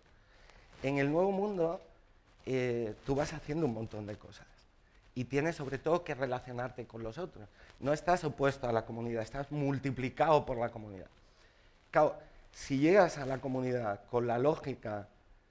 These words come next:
eh, del, de la escasez,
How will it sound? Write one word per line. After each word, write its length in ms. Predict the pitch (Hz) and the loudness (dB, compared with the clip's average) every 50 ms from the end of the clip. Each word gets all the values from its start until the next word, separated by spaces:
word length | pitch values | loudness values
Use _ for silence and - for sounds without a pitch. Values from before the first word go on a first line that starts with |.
| _ - _ _ - - | _ -20 _ _ -16 -8
eh, 420 | - 117 113 113 113 107 107 - - _ - | -6 -2 -2 -2 -2 -2 -6 -8 -10 _ -16
del, 840 | 107 101 92 117 113 107 110 110 110 107 107 104 104 101 101 104 - - 107 | -10 -2 0 2 2 2 2 0 -2 -2 -2 -4 -4 -6 -6 -8 -10 -10 -6
de 100 | - 107 | -4 -4
la 80 | 110 104 | -4 -6
escasez, 480 | - - 107 98 - 139 131 143 170 | -6 -8 -8 -4 0 0 0 0 0